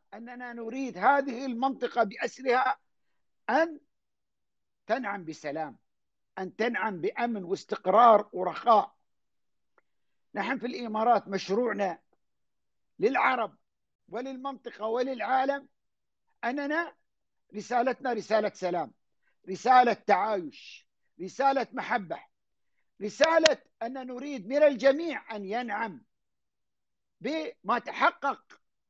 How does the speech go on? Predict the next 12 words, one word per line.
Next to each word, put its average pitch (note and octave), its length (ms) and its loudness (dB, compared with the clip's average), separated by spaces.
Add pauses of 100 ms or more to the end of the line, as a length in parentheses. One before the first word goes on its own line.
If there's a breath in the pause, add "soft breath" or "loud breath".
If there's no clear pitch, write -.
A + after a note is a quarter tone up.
(200)
في C#4 80 -8
الإمارات D4+ 640 -4
لنا C4+ 260 0
نحن F#3+ 360 -6 (460)
من C4 160 -2
مواطنين C4 680 0
و-، A#3+ 380 -2
ومقيمين A3+ 680 -2
من A#3 140 -8
أمن B3+ 340 -2
واستقرار، A3+ 880 6
استقرار A#3 640 -2